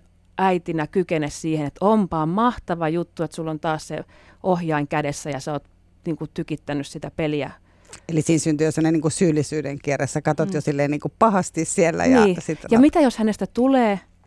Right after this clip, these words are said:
Speaker 1: suuri mestari ja sit hän kertoo, että minua ei tuettu kotona lainkaan tähän, että,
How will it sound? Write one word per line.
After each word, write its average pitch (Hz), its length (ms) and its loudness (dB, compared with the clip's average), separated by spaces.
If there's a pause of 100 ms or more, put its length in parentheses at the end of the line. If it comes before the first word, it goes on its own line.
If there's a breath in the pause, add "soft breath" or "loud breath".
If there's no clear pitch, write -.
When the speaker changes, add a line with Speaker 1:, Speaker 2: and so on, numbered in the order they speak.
(340)
Speaker 1:
suuri 220 380 4
mestari 196 580 0
ja 180 60 -6
sit 220 140 -2
hän 196 140 0
kertoo, 180 380 0
että 160 200 -4
minua 190 320 2
ei 196 140 0
tuettu 190 460 0
kotona 165 420 -2
lainkaan 160 480 -2
tähän, 147 340 -6
että, - 280 -10